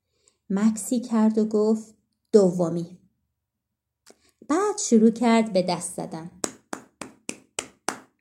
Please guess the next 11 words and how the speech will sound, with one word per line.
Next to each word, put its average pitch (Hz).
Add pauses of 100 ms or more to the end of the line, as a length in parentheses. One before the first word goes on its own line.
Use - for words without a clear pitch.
(920)
گفت: 262
"آفرین، 311
تا 202
حالا 202
اینطوری 226
به 277
این 262
مسئله 214
نگاه 202
نکرده 180
بودم." 180